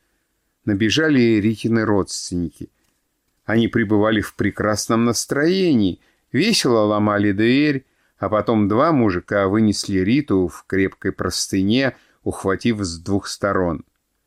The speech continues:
Поклажа покачивалась, как гамак, и слегка текла. Простынь быстро промокла,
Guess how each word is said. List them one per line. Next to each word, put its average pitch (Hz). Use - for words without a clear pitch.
Поклажа 196
покачивалась, 170
как 131
гамак, 110
и 101
слегка 110
текла. 107
Простынь 113
быстро 113
промокла, 117